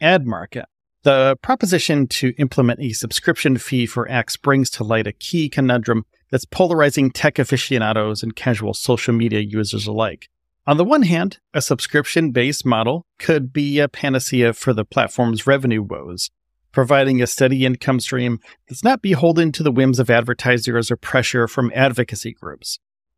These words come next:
After all, the subscription model has worked effectively in other digital spheres.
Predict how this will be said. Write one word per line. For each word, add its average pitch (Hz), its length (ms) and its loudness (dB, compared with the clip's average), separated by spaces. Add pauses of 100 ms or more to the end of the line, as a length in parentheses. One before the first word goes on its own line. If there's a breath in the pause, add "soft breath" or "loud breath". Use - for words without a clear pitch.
After 143 320 0
all, 139 100 0
the 165 120 -2
subscription 151 580 -2
model 131 320 2 (260)
has 131 200 0
worked 135 260 2
effectively 196 640 0
in 208 120 -4 (100)
other 147 260 4
digital 156 400 0
spheres. 127 500 -6